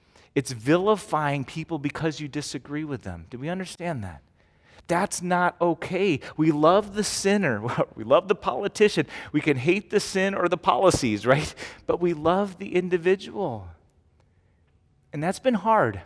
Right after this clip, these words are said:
for Christians even, especially in this very toxic political culture that we live in. It's so easy to lambast the other side. It's so easy to criticize the other side and personalize it in ways that are just destructive.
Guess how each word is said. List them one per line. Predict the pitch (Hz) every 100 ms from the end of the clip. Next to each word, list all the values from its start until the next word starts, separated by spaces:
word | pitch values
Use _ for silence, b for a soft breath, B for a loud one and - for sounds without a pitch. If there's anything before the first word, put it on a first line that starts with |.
| -
for | -
Christians | - 113 - 131 110
even, | 110 104 110
especially | - 196 202 208
in | 165
this | 139
very | 143 175
toxic | 175 - 160 160 - 185 -
political | 175 175 - 170
culture | - 170 165 180
that | 156 170
we | 175
live | 180 190
in. | 147
It's | 117
so | - - 208 185
easy | 208 214 190 170
to | 151
lambast | 147 139 123 147 175 196 - 143
the | 160
other | 147
side. | 135 175 175 B B
It's | 151
so | - 220
easy | 226 214 185
to | 170
criticize | - - 185 208 - 185 170 170 B B
the | 170
other | 156 147
side | - 202 190 147 B -
and | 160 -
personalize | - 208 233 - 226 196 185 165
it | 170
in | 165
ways | 165 190 202
that | 170
are | 160 156
just | - 233 202 -
destructive. | 190 196 - - 190 - - 226 160 120